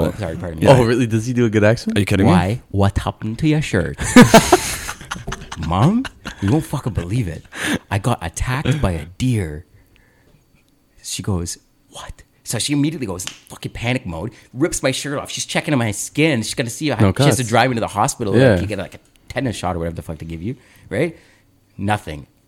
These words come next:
Speaker 1: Just the shirt. She looks at my pants. Nothing. She looks at, like, I was wearing an <laughs> undershirt. Nothing. It was just this one Spider-Man shirt with holes in it. She's like, "What the hell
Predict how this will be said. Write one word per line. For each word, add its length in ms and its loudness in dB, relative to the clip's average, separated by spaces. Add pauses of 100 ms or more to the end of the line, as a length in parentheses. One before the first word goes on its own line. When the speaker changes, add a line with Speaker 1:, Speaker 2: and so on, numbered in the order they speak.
(240)
Speaker 1:
Just 420 2
the 60 -2
shirt. 320 0
She 140 -8
looks 160 -6
at 60 -6
my 80 -4
pants. 440 0 (100)
Nothing. 500 0
She 160 -14
looks 180 -6
at, 80 -2
like, 200 -12
I 60 4
was 140 4
wearing 140 6
an 120 -2
<laughs> 40 -6
undershirt. 840 4 (380)
Nothing. 760 -2
It 120 -10
was 140 -6
just 160 -6
this 140 -2
one 300 2
Spider-Man 460 0
shirt 220 -2
with 120 -4
holes 240 -4
in 100 -4
it. 40 -6
She's 140 -12
like, 140 0 (360)
"What 280 -2
the 60 -6
hell 420 -4